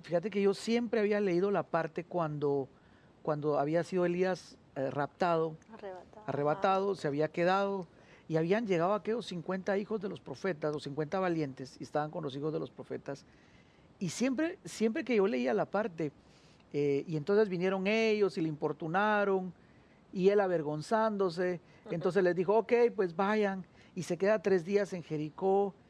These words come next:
Speaker 1: y después él se enoja y dice, "No, les dije que yo, que no estaba", pues. Pero yo lo leía, y siempre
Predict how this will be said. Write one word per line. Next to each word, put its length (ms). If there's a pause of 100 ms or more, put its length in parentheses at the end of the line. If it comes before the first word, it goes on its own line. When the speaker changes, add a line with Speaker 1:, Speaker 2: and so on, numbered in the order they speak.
(260)
Speaker 1:
y 120
después 320
él 80
se 120
enoja 300
y 40
dice, 140
"No, 140
les 160
dije 240
que 160
yo, 400 (380)
que 100
no 100
estaba", 360
pues. 280 (320)
Pero 140
yo 100
lo 120
leía, 480
y 80
siempre 480